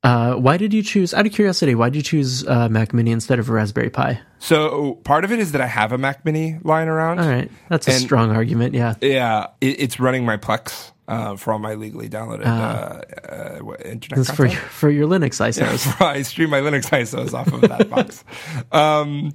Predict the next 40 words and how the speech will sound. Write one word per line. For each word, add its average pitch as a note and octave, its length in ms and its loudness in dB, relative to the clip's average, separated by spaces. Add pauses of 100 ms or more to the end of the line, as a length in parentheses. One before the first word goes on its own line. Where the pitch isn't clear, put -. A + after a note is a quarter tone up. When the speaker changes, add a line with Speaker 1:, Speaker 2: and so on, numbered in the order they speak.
(460)
Speaker 2:
and, C#3+ 680 0 (260)
yeah, C#3+ 260 2
so - 200 -2
that's C#3+ 280 2
good. A#2+ 520 0 (520)
And B2+ 200 2
then, B2 500 0 (340)
uh, C3 180 0
it's D3 220 0
easier F#3+ 260 0
to C#3+ 80 0
work B2 420 0
with A#2+ 240 -2
because A#2 280 -4
I B2 80 2
don't B2 100 -2
have B2 140 -4
to, A#2 60 -6
like, G#2+ 260 -4 (220)
S A#2 200 -4
S A2+ 120 -8
H A2 180 -4
into D#3 280 0
it C3+ 80 2
or, A#2 80 0
like, G#2+ 160 -4
find A#2 300 0
a - 20 -4
monitor A2+ 380 0
for A2+ 180 -2
it - 60 -8
'cause G#2+ 80 -10
it's - 80 -16
always B2 260 0
hooked A#2 160 -4
up G#2+ 120 -4
to A2 80 -8
the F#2+ 60 -10
T G2 160 -10
V. F#2+ 280 -10